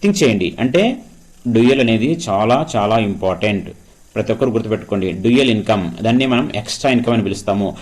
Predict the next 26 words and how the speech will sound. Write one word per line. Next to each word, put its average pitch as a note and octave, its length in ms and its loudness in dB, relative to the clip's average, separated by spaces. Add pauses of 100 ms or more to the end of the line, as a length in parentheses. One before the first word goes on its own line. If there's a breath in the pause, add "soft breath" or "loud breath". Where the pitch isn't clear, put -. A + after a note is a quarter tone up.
(160 loud breath)
అది A#2+ 140 4
డ్యూయల్ A#2 260 4
కావచ్చు, C3 280 2
త్రిపుల్ B2+ 280 0
కావచ్చు, B2 300 4
ఎన్నైనా F#3 220 4
చేసుకోవచ్చు. A#2 420 0
మన A#2+ 180 2
ఓపికను B2 360 2
బట్టి, A#2+ 220 0
మనకున్న A#2 340 0
వీలుని A#2+ 320 4
బట్టి F3+ 340 0 (260 loud breath)
మనం A#2 140 2
వెళ్ళొచ్చు. G#2+ 420 2
డ్యూయల్ A#2 400 4
ఇన్‌కమ్ A#2 320 2
అనేది A2 340 -2 (100)
చాలా B2 400 2 (100)
చాలా B2 300 2 (140)
ఇంపార్టెంట్. G2 540 0 (280 loud breath)
కాబట్టి A#2+ 460 2
మీ, E3 240 4 (120)
మీరు C#3 280 2
చేస్తున్నటువంటి B2+ 680 -2
పనికి A#2 480 -2